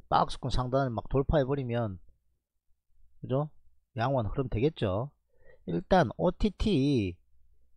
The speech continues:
드라마 제작사들에게는 상당히, 어, 호재임에는, 아, 틀림없어요. 그리고, 어, 코로나 바이러스 때문에 집 밖에 잘 안 나간다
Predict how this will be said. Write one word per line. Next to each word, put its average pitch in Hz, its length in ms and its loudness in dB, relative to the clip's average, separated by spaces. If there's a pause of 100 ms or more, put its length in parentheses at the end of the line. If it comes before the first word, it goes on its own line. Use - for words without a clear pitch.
(260)
드라마 147 300 4
제작사들에게는 135 1600 2
상당히, 165 760 0
어, 104 480 -2 (1300)
호재임에는, 143 720 0 (100)
아, 101 200 -6
틀림없어요. 175 840 -2 (140)
그리고, 156 580 4 (1200)
어, 110 380 -10 (200)
코로나 156 340 2
바이러스 131 400 6
때문에 117 600 -2
집 - 180 -10
밖에 156 220 0
잘 120 180 -2
안 107 160 -6
나간다 123 520 -2